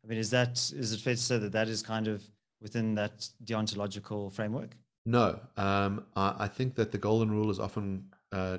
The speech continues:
Speaker 2: cited as common sense morality, but I think one of the major mistakes that it makes is that my interests look like your interests. So do unto others as you'd have done unto you only makes sense if everybody believes in the same stuff and cares about the same things.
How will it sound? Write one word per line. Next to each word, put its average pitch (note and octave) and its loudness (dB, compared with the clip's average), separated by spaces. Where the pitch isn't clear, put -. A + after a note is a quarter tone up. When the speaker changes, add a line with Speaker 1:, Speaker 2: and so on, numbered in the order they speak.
Speaker 2:
cited G#2+ 0
as G2 0
common G2+ 0
sense G2+ -4
morality, G2 -4
but G#2 -2
I F#2+ 0
think G2+ -2
one G2 2
of A2 4
the G2+ 2
major G#2 2
mistakes G2+ -2
that F#2+ 0
it F2 -4
makes F#2 -2
is G2 0
that F#2+ 0
my G#2+ 4
interests G#2+ -2
look G2 0
like F#2 -2
your G2+ -2
interests. - -12
So G2 2
do G#2+ 4
unto A2 2
others G2 0
as F#2+ -4
you'd F#2+ -2
have F2+ -4
done G2 -2
unto F#2+ -2
you G#2+ 0
only A#2+ 6
makes G2 0
sense A2 -2
if F#2+ -6
everybody G#2 4
believes G2 0
in G2 -2
the F#2+ -2
same G2 -2
stuff G2+ -4
and F#2 -6
cares G#2 -2
about F#2+ -2
the F2+ -8
same F#2+ -6
things. - -8